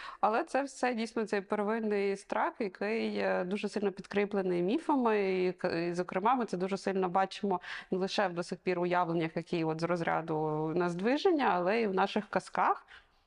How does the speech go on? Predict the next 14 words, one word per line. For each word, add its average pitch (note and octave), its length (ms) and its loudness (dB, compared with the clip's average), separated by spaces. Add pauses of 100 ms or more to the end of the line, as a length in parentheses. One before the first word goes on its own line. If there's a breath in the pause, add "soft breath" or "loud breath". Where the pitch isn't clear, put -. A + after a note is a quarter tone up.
(160)
е, F#3 640 2
легендах. B3+ 680 2
І, G#3 320 0
е, F#3 380 2 (160)
я G3 140 0
думаю, G3+ 340 2
в - 40 -12
першу G#3+ 300 0
чергу F#3 360 0
можна F#3+ 360 2
згадати F3+ 520 0
про - 200 -16
те, F3 240 0
що, E3+ 420 0